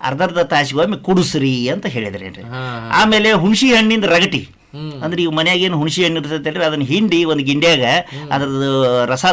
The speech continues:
Speaker 1: ತೆಗೆದು ಅದನ್ನು ಕುಡ್ಸಕ್ ಅಡ್ಡಿ ಇಲ್ಲ ಅಂದ್ರಿ.
Speaker 2: ಏ, ಮತ್ತ್ ಒಳ್ಳೇದೇ ಹೇಳಿದಿ, ಇದು ನಾನು ಕೇಳೇ ಇಲ್ಲ.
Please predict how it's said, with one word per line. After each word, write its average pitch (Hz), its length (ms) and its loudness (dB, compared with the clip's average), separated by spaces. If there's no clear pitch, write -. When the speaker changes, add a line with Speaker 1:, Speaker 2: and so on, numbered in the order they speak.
Speaker 1:
ತೆಗೆದು 156 500 -2
ಅದನ್ನು 170 240 -2
ಕುಡ್ಸಕ್ 139 360 -6
ಅಡ್ಡಿ 117 200 -4
ಇಲ್ಲ 110 140 -4
ಅಂದ್ರಿ. 98 460 -10
Speaker 2:
ಏ, 123 220 -6
ಮತ್ತ್ 123 200 -10
ಒಳ್ಳೇದೇ 127 380 -2
ಹೇಳಿದಿ, 156 380 0
ಇದು 165 160 -6
ನಾನು 160 280 -4
ಕೇಳೇ 175 380 0
ಇಲ್ಲ. 175 140 -2